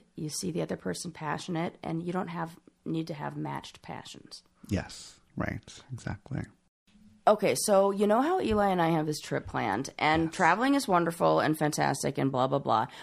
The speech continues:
Speaker 1: But, uh, traveling is also not so fantastic and wonderful sometimes, because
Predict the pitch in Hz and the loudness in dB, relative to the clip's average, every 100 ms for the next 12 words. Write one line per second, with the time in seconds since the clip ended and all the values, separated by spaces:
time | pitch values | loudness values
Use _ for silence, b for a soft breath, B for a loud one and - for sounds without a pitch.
0 | B - 254 285 - 208 233 226 - 262 | B 4 4 4 4 6 8 6 2 2
1 | 311 370 392 359 277 - 208 220 254 220 | 4 4 2 2 0 2 2 2 0 2
2 | 196 208 - 208 185 151 139 147 139 135 | 4 2 0 -4 -4 -4 -2 -2 -2 -4
3 | 135 139 143 139 135 - 139 - 135 139 | -4 -2 0 0 -2 -4 -4 -2 -2 0
4 | 131 139 B B - 196 208 | 0 -2 B B -6 2 4